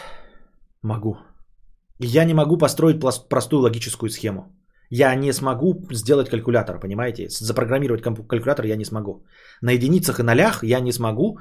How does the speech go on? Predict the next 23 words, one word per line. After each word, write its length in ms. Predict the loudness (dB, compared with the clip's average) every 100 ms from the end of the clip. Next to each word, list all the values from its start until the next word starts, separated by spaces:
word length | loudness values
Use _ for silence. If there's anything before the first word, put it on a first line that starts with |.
| -16 -14
сделать 400 | -6 2 2 0
калькулятор. 580 | -6 -2 0 0 -4 -16 -20 -14 -4
Не 240 | 2 4
на 80 | 4
языке 420 | 2 0 2 4
программирования. 640 | 4 4 4 4 4 4 0
Вы 100 | 2
понимаете, 420 | 0 0 -2 -2
что 140 | 2
язык 280 | 2 2 0
программирования, 680 | 0 2 2 2 2 0 2
да, 340 | 2 4 2
нет, 400 | 0 0 -2 -6 -18 -18 2
э, 260 | 6 8 6
е-, 400 | 0 0 4 4
если 240 | 4 2
нет, 260 | 2 2 2
это 220 | 0 2
не 140 | 2
то. 440 | 4 4 6 2 -4 _ _ -4
Это 180 | 0 2
не 120 | 2
понимание. 760 | 4 4 4 2 2 -2 -8